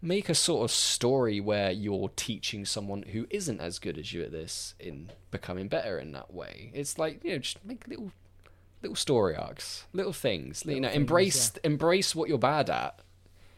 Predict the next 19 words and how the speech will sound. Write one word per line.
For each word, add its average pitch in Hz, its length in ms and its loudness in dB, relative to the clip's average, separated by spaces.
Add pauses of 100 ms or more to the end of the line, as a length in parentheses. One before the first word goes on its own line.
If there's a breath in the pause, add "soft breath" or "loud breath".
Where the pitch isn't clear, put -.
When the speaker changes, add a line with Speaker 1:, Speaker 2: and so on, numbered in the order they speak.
(140 soft breath)
Speaker 1:
you 120 120 2
know? 80 120 -4 (100)
And 139 120 6
like 135 120 10
I 131 60 8
say, 143 240 6 (1160 loud breath)
I 131 100 2
think 165 280 2
also 143 280 6
another 131 200 4
thing 123 200 0
that, 117 140 -2
um, 113 220 -4
Travis 120 400 -2
mentioned 107 440 -2
in 95 100 -2
the 92 80 -2
watch-along 104 520 0
is 98 180 -2